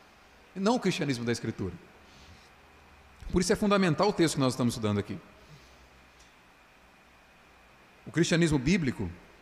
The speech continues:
ele é diferente dessas caricaturas que foram criticadas por esses inimigos de Cristo. O cristianismo bíblico, ao contrário de se misturar com a cultura do seu tempo, de se misturar com outras religiões não bíblicas,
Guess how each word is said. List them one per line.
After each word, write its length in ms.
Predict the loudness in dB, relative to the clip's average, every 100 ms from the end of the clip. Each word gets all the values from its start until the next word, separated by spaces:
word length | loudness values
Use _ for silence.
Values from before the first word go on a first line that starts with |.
| -20 -20 -20 -12 -2
ele 120 | 2
é 40 |
diferente 720 | 2 2 4 6 4 2 -4 -6 -14 -20 -20 -4
dessas 500 | 0 0 0 -4 -8 -14 -20 -4
caricaturas 680 | 2 2 2 0 2 2 2
que 100 | 0
foram 240 | 2 2
criticadas 580 | 0 -4 -2 -2 0 -2
por 180 | 0 -2
esses 500 | 0 -4 -6 -8 -12 -10 -4
inimigos 480 | -2 0 0 -2 -4
de 80 |
Cristo. 540 | -6 -6 -6 -8 -10 -12 -12 -20 -20 -20 -12
O 60 | -8
cristianismo 500 | -2 0 0 0 0
bíblico, 440 | 2 2 0 -4 -2
ao 160 | 0 2
contrário 520 | 0 -2 -2 0 0
de 120 | -2
se 180 | -2 -2
misturar 420 | -2 0 2 2
com 100 | 0
a 40 | -2
cultura 360 | 0 2 0
do 80 | 0
seu 160 | -2 -2
tempo, 480 | 2 2 2 -4 -8 -14 -20 -10
de 100 | -4
se 140 | -2 -2
misturar 440 | -2 0 0 2
com 160 | 2 4
outras 400 | 4 4 0 2
religiões 540 | 0 2 2 2 0
não 160 | 0 2
bíblicas, 600 | 2 0 -2 -6 -10